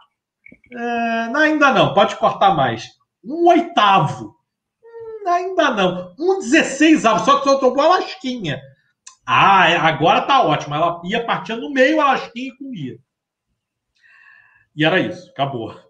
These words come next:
Era tudo que ela comia no-, <laughs> "Ah, nossa, meti o pé na jaca, estou inchada. Ai, meu Deus." Então,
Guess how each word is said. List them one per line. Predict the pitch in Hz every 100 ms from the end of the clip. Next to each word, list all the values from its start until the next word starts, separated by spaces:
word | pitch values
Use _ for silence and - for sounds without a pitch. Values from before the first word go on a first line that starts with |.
| _ -
Era | 175 - 262 226
tudo | 269
que | 277
ela | 262
comia | 233 180 196
no-, | 185 - -
<laughs> | - 185 - 214 - 170 - 170
"Ah, | 208 226 214
nossa, | 202 - - 180 - -
meti | 202 - 214
o | 233
pé | 226 226
na | 220
jaca, | 147 190 190 - -
estou | - 175
inchada. | 185 - - 131 147 151 151 123 117 - - -
Ai, | 170 175 160 156
meu | 139 135
Deus." | - 120 - - _ _ 185
Então, | 180 233 - -